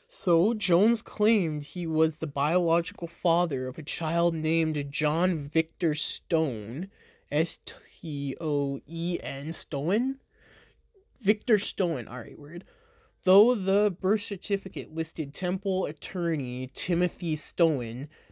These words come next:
and his wife, Grace, as the parents of the child,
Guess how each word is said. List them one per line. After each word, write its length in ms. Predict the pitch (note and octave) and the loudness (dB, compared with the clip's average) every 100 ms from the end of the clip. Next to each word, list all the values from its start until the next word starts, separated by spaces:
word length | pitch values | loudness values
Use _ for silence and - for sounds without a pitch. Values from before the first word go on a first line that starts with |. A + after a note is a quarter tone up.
| _ _ | _ _
and 300 | - C#3+ D3+ | -6 -2 -2
his 580 | D3 D#3+ D#3 D#3+ D#3+ D3+ | -2 2 6 6 2 -4
wife, 600 | C#3 E3 D#3+ B2+ C#3+ - _ | 0 2 2 -2 -10 -16 _
Grace, 580 | E3+ E3+ C#3 A#2+ - D3+ | 0 0 0 -2 -6 -6
as 260 | C#3 - | -6 -10
the 200 | - C#3+ | -8 -8
parents 800 | - - E3+ D3 C3 C3+ - - - | -8 -6 -4 -4 -6 -12 -10 -10 -8
of 240 | D#3 C#3+ C#3+ | -8 -8 -8
the 100 | C#3+ | -8
child, 580 | - - C#3+ C#3 D#3+ | -6 -4 -4 -4 -8